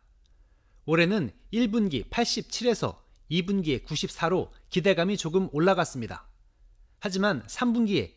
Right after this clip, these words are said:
육십칠로 뚝 떨어졌고 사 분기 전망도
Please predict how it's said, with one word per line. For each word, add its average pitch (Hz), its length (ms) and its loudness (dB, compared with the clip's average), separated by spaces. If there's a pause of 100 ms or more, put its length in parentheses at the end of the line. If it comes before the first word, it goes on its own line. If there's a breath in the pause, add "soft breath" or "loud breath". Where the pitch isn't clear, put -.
육십칠로 220 760 0
뚝 233 160 -10
떨어졌고 185 680 0 (240 soft breath)
사 - 240 2
분기 220 280 -2
전망도 156 540 -2